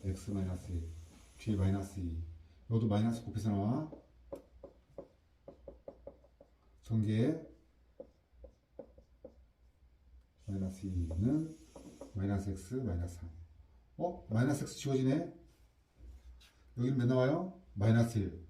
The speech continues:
여기 마이너스 삼. 같아, 달라? 달라. 그죠? 다르면 이 범위가 해당이 안 돼요. 만약에 값이 같았어. 그럼 답이 얘가 답이 되는 거예요.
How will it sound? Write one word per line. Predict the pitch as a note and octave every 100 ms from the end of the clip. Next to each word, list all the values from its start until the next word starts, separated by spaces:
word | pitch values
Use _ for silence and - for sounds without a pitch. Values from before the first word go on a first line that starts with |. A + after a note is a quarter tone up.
| -
여기 | G#2+
마이너스 | G2 G2+ A2+ -
삼. | F2+ D#2 - - - -
같아, | - B2+ - D3+
달라? | A#2 G2+ F#2 - - - - - - - _ - -
달라. | - G#2 E2+ - - - - - _ _ _
그죠? | - - - - - - - -
다르면 | - A#2+ A2+ B2+ F3 - - - A2+
이 | A#2+
범위가 | - G#2 G#2+ G#2 C#3+ D#3+ - - _ - -
해당이 | - D4+ C#4
안 | F#2+ G2+
돼요. | F#2 D2+ - - - - - - _ - - _ _ - - - - -
만약에 | A#2 C3+ D#3
값이 | - A#2 -
같았어. | A2+ - - G2+ F2 - - - - - _ -
그럼 | - C3
답이 | - A2 B2+ A#2
얘가 | F#2+ G2+
답이 | E2 D#2
되는 | D#2
거예요. | -